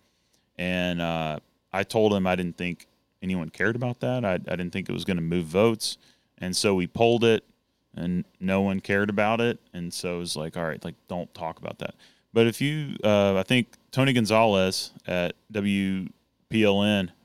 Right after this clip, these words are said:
um, would be able to tell you in a, in an interview, he said, "I wanna do this for one term,"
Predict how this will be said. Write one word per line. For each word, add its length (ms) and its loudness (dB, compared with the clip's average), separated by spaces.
um, 500 0
would 140 -2
be 80 2
able 140 2
to 60 -8
tell 160 4
you 220 0
in 120 -2
a, 180 -4
in 440 -2
an 180 -4
interview, 440 0
he 120 -6
said, 220 -8
"I 140 -2
wanna 240 2
do 180 2
this 140 -2
for 160 -8
one 320 2
term," 300 -12